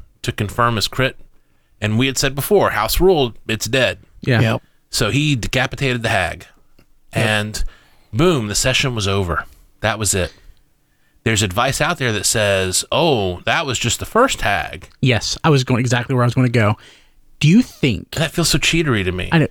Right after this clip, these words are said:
Speaker 2: S-,
Speaker 1: It takes
Speaker 2: I
Speaker 1: away the victory.
Speaker 2: I know, but the house rule that you set up, where you show the A C, you show the hit points, and all of that, that makes it very concrete. There's no wiggle room, and you,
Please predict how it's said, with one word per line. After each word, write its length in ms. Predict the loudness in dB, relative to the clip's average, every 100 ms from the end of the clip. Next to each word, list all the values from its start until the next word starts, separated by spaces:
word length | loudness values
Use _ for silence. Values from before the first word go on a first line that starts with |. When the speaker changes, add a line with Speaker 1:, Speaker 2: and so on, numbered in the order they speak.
| -2
Speaker 2:
S-, 120 | -4
Speaker 1:
It 100 | -4 -2
takes 260 | -2 0
Speaker 2:
I 20 |
Speaker 1:
away 100 | 2 2
the 80 |
victory. 260 | 0 -4 -2
Speaker 2:
I 80 | 2
know, 240 | 2 0
but 340 | 0 -2 -2 -2
the 80 | 0
house 340 | 2 0 2
rule 140 | 4 4
that 100 | 2
you 80 | 2
set 240 | 2 2
up, 300 | 2 -2 _ _
where 380 | 2 4 4 4
you 280 | 4 4
show 260 | 4 4 2
the 160 | 2 2
A 140 | 2
C, 460 | 2 2 0 0 -2
you 80 | 0
show 160 | 2 2
the 100 | 2
hit 180 | 2 0
points, 600 | -2 -2 -4 -4 -4 0
and 140 | 4
all 160 | 4 4
of 60 |
that, 340 | 2 0 0 -4 _ _ _ _ _ _ _
that 220 | 0 0 2
makes 300 | 0 2 0
it 120 | 0
very 300 | 2 2 2
concrete. 680 | 2 2 2 2 0 0 -6 0
There's 220 | 4 6
no 160 | 6
wiggle 340 | 6 4 4 2
room, 320 | -2 -6 -8 -12 _ _ _ _ _ _ _ _
and 300 | 4 6 6
you, 200 | 4 4